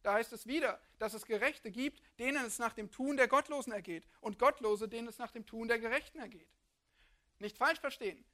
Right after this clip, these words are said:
das ist nicht die Norm. Er sagt nicht, jedem Gerechten geht es wie den Gottlosen und jedem Gottlosen wie den Gerechten. Nein, aber er beobachtet, dass auch das passiert.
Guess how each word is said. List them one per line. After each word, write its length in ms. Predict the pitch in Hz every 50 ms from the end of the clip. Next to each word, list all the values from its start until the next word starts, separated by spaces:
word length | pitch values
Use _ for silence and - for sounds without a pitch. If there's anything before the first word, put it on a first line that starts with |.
| _
das 160 | - 226 214 247
ist 180 | 220 - -
nicht 260 | 220 254 240 - -
die 100 | - 202
Norm. 520 | 196 202 226 277 269 220 185 139 - - _ _ _ _
Er 140 | - 214 196
sagt 320 | 190 220 240 233 - - 240
nicht, 300 | 254 294 277 - - _ _ _ _ _ _
jedem 300 | - 240 302 330 320 277
Gerechten 640 | 226 233 214 254 277 262 - - 240 240 247 254 - _ -
geht 160 | 233 240 233
es 120 | - -
wie 60 | 226
den 140 | 214 202 190
Gottlosen 460 | 202 254 285 277 277 294 294 277 285
und 100 | 262 208
jedem 220 | 190 233 262 254 220
Gottlosen 380 | 254 262 262 262 247 220 226
wie 60 | 226 220
den 140 | 240 226
Gerechten. 520 | 214 214 226 269 277 - - - - - - _ _ _ _ -
Nein, 400 | 226 247 269 277 254 220 - -
aber 200 | 214 208 214 214
er 100 | 208 185
beobachtet, 760 | 202 202 - 262 302 349 294 240 208 - - - 247 247 -
dass 160 | 226 208 -
auch 160 | - 226 - -
das 240 | 247 269 254 -
passiert. 640 | - - 175 - - - 302 330 247 - - - _